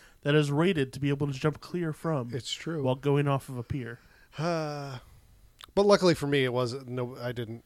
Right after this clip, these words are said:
Speaker 2: Nobody said, "I own this and I'm selling it right now." But,
Speaker 1: Yeah.
Speaker 2: uh, yeah, it was.
Speaker 1: But then you could take that information, make and model, and put it into Craigslist or
Speaker 2: Mm-hmm.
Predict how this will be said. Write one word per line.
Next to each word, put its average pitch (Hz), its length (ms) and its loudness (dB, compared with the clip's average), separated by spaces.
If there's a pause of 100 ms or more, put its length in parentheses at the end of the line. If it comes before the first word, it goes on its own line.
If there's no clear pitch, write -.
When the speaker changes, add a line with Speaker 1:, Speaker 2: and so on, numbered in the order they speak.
Speaker 2:
Nobody 123 320 -4
said, 120 280 -2
"I 117 160 -2
own 120 200 -6
this 117 220 -4
and 117 100 -4
I'm 107 100 -8
selling 113 300 -6
it 113 80 -12
right 117 180 -10
now." 104 240 -10 (140)
But, 123 260 -2
Speaker 1:
Yeah. 123 60 -4
Speaker 2:
uh, 107 120 -6 (960)
yeah, 202 140 -6 (260)
it 180 60 -10
was. 160 260 -4
Speaker 1:
But 170 120 0
then 180 80 -4
you 170 80 -4
could 151 120 -6
take 160 180 -6
that 151 140 0
information, 143 680 -4
make 135 220 -6
and 127 100 -10
model, 135 300 -4
and 120 100 -12
put 131 140 -8
it 135 40 -4
into 127 200 -8
Craigslist 127 720 -10
or 120 240 -12 (200)
Speaker 2:
Mm-hmm. 117 200 -10